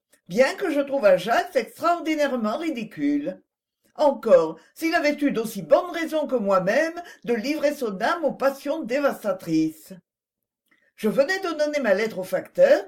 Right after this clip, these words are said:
et j'allais me retirer dans ma chambre afin de puiser dans la méditation des forces pour la lutte quand je fus distraite de cette idée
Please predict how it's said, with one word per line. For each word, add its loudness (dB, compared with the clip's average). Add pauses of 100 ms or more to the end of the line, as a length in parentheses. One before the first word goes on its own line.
(220)
et 0
j'allais 2
me 2
retirer -2
dans 0
ma -2
chambre -4 (220)
afin -4
de -6
puiser -4
dans 2
la 2
méditation -2 (240)
des 2
forces -2
pour -2
la 6
lutte 0 (300)
quand -4
je -2
fus -6
distraite -4
de -6
cette -6
idée -4